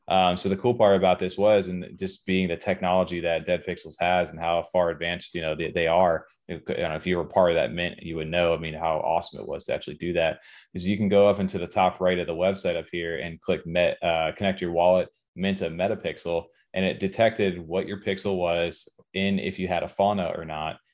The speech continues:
And what all it did was you clicked yes, buy, um, and you could either exchange it for free if you had a fauna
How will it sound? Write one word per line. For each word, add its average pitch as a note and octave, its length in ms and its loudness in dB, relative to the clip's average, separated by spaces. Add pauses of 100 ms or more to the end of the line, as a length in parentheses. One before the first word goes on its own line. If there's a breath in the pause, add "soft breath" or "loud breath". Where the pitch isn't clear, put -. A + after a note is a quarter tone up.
(140)
And F2+ 220 2
what F#2 140 4
all G2+ 220 8
it E2 80 -2
did G2+ 180 4
was E2+ 260 -4
you F2+ 100 -6
clicked - 380 -4 (140)
yes, F#2 360 0
buy, F#2 420 2
um, E2+ 360 0
and F2+ 100 -4
you F#2+ 60 -4
could F#2+ 120 -2
either F2+ 240 0
exchange G#2 480 -4
it A#2+ 80 -6
for A#2 100 -6
free F#2 300 0
if F2+ 100 -4
you F2+ 80 -2
had F2 160 2
a F2 60 -2
fauna F2 300 -4